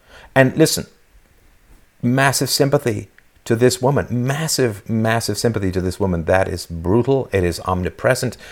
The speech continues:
It, it, you can't ever escape it. It's just horrible. She tried to kill herself and ended up in hospital. "It feels really selfish now, but I couldn't cope. There's no end and no escape because the web is worldwide. You feel so, so exposed."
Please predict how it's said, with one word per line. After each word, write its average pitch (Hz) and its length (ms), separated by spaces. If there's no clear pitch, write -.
It, - 180
it, 90 180
you 95 180
can't 107 420
ever 95 360
escape 110 440
it. 117 160
It's 98 220
just 113 280
horrible. 110 440
She - 80
tried 107 220
to 101 40
kill 139 140
herself 110 320
and 101 80
ended 92 160
up 92 100
in 98 80
hospital. 107 440
"It 98 140
feels 104 200
really 95 140
selfish 104 340
now, 98 140
but 95 100
I 90 40
couldn't 92 240
cope. - 300
There's 92 240
no 113 100
end 95 120
and 87 60
no 82 140
escape 135 280
because 101 220
the 95 80
web 95 220
is - 120
worldwide. 95 480
You 95 100
feel 90 180
so, 98 320
so 82 340
exposed." - 560